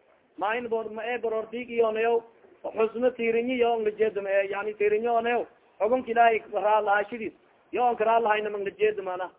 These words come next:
Ay, yani, hunka lan karaa laho, ogolo, la dhimado ugo saasa haytay Faadi-, Faadima radiyallahu ta'ala anha. Sawa may urey waa dadka al-Bukhari wa an Abi Zaydin,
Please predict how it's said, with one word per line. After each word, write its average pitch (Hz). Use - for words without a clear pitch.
Ay, 196
yani, 220
hunka 226
lan 202
karaa 214
laho, 220
ogolo, 226
la 220
dhimado 214
ugo 220
saasa 208
haytay 196
Faadi-, 190
Faadima 196
radiyallahu 202
ta'ala 185
anha. 170
Sawa 214
may 226
urey 226
waa 220
dadka 220
al-Bukhari 220
wa 220
an 220
Abi 220
Zaydin, 220